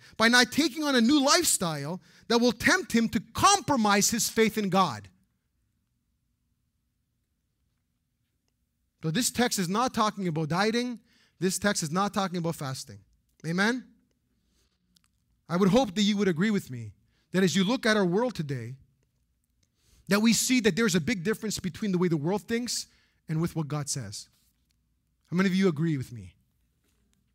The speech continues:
There's a big difference. And if we're not careful, we can get stuck and caught and to begin behaving by having a lifestyle that is more consistent with the world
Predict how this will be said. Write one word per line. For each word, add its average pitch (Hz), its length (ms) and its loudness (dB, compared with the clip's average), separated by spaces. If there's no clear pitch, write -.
There's 190 160 0
a 220 60 2
big 151 420 2
difference. 143 600 -10
And 226 100 4
if 220 140 2
we're 233 60 4
not 277 220 4
careful, 262 440 2
we 190 100 2
can 220 160 -2
get 202 220 0
stuck - 480 0
and 180 160 0
caught 208 360 -2
and 170 160 -4
to 202 100 2
begin 202 520 4
behaving 175 800 2
by - 100 0
having 226 280 2
a 208 60 4
lifestyle 202 640 0
that 180 120 0
is 165 120 -2
more 220 160 4
consistent 262 640 -2
with 220 120 0
the 208 60 0
world 139 600 -2